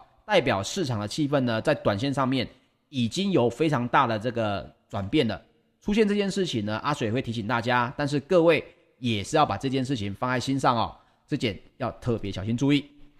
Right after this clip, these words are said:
那么瑞信，呃，瑞典的电信呢，巨擘爱立信也卷入了北京跟西方的地缘政治冲突，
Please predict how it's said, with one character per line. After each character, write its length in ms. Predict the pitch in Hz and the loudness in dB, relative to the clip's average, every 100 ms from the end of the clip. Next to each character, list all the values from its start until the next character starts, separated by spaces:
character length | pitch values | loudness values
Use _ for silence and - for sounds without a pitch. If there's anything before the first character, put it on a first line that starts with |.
| - - _ _ | -20 -20 _ _
那 80 | 175 | 2
么 140 | 170 165 | 4 6
瑞 360 | 190 254 175 | 6 6 6
信， 300 | 147 - 175 - | 0 -2 -4 -2
呃， 100 | 151 | -2
瑞 260 | 185 269 175 | 4 4 4
典 280 | - 110 104 | 0 -2 -2
的 120 | 113 | -4
电 400 | 110 - 214 147 | -4 -10 -2 -2
信 300 | 120 - 135 | 0 -2 0
呢， 260 | 113 104 107 | -2 -2 -6
巨 160 | - 165 | -4 0
擘 260 | 160 135 - - _ | 4 2 2 -10 _
爱 140 | 170 | 2
立 120 | 160 | 4
信 300 | 147 170 110 - _ | 4 2 0 -8 _
也 220 | 123 165 | 2 2
卷 360 | 175 - 123 107 | 2 -2 0 2
入 120 | 160 | 2
了 100 | 135 | 2
北 260 | - 104 95 | 0 -4 -2
京 280 | 131 147 | -2 -2
跟 200 | 143 143 | -2 -2
西 300 | 143 - 170 | -4 -4 -6
方 240 | 165 147 156 | -2 -2 0
的 140 | 123 | -2
地 240 | - 135 127 | -2 -6 -2
缘 240 | 107 107 | -2 -2
政 160 | 147 131 | -4 -4
治 120 | 135 | -4
冲 160 | 143 | -2
突， 320 | 127 107 101 | -2 -2 -4